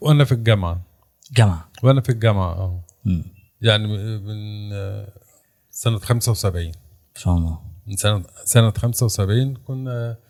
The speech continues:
Speaker 1: وأنا في المسجد هنا، ال-، المسجد العامر بتاعنا، كنت ب-، بشرف عليه في،
Speaker 2: في المسجد اللي هنا،
Speaker 1: في
Speaker 2: اللي إحنا بنصلي
Speaker 1: آه،
Speaker 2: فيه.
Speaker 1: المسجد اللي بنصلي فيه، آه.
Speaker 2: مم.
Speaker 1: أنا بصلي فيه يعني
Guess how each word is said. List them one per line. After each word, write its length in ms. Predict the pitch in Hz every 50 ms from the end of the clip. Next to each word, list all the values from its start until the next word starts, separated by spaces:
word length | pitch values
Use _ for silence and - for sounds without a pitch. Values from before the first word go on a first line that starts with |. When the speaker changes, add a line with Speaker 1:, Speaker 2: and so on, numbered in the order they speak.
| _ _ _ _ _ _ _ _ _ _ _
Speaker 1:
وأنا 280 | 113 123 135 139 135 123
في 100 | - -
المسجد 560 | 117 113 113 120 123 120 131 127 127 113 110
هنا، 240 | 110 113 117 117 117
ال-، 760 | 113 110 104 98 95 98 98 95 98 98 98 98 101 101
المسجد 500 | 104 107 104 107 110 107 107 107 104 92
العامر 500 | 95 95 92 92 95 104 107 101 101 92
بتاعنا، 500 | 95 90 104 92 - 104 101 110 120 120
كنت 320 | 113 - - 110 - - 120
ب-، 680 | 110 101 98 107 110 107 104 107 110 107 104 107 107 107 - _ _ _ _ - 131
بشرف 360 | 117 - - 123 107 - 107
عليه 320 | 101 104 104 117 120 123 120 113 -
في، 400 | - - 110 107 98 98 98 98 104 - _ _ _ _ - _ _
Speaker 2:
في 100 | - -
المسجد 340 | 110 117 131 135 123 127 120
اللي 120 | 104 104
هنا، 160 | 113 117 107 95
Speaker 1:
في 60 | 90
Speaker 2:
اللي 100 | 110 117
إحنا 120 | 113 123
بنصلي 220 | 117 110 117 120 127
Speaker 1:
آه، 40 |
Speaker 2:
فيه. 60 | 127 123
Speaker 1:
المسجد 180 | 123 127 120 123
اللي 100 | 127 113
بنصلي 360 | 110 107 - - 120 113 104
فيه، 220 | - - 107 107 101
آه. 80 | 85 - _ -
Speaker 2:
مم. 300 | 101 92 85 80 80 -
Speaker 1:
أنا 100 | 110 110
بصلي 640 | 110 110 107 - 139 135 131 127 120 117 110 107 98 -
فيه 380 | - 120 120 117 113 107 107 - _ _ _ _ _ _ _ _ _ _ _
يعني 580 | 104 104 101 104 104 104 101 101 98 98 98